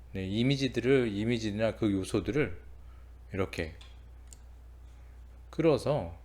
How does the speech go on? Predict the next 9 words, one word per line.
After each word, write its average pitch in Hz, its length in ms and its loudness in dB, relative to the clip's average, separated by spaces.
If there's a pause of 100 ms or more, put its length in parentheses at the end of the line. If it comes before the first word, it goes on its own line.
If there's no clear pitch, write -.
이쪽 98 360 0
타임라인 101 800 6
쪽에 107 440 0 (1160)
넣어두시면은 95 880 4 (560)
동영상을 107 760 4 (120)
이쪽에서 95 580 -2
편집하실 131 540 4
수가 - 220 0
있습니다. 87 460 -8